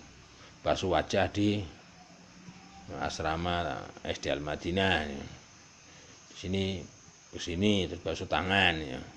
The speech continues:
Basuh nanti ngusap kepala itu di Masjid Jami,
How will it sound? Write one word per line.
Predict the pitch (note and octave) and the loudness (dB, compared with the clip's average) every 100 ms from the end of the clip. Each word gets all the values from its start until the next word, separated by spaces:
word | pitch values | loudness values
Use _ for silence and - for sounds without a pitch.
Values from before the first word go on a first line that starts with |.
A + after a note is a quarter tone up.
| - - - - - - - - - - - - | -20 -20 -20 -20 -20 -20 -20 -20 -20 -20 -20 -16
Basuh | - - F#2 | -12 -6 -4
nanti | E2 F#2+ G2 F2+ E2 - - - - E2 | -2 0 0 0 -2 -6 -16 -20 -12 -8
ngusap | D#2+ D#2+ E2+ | -2 -2 -2
kepala | F2 D#2+ F2+ G#2+ G2 D#2+ | 2 4 6 4 2 -2
itu | C2 F2 F#2 | -6 -6 -6
di | - | -4
Masjid | F2+ - F2 | -2 -2 0
Jami, | - F2+ A2 A#2 G2 | 0 4 8 8 8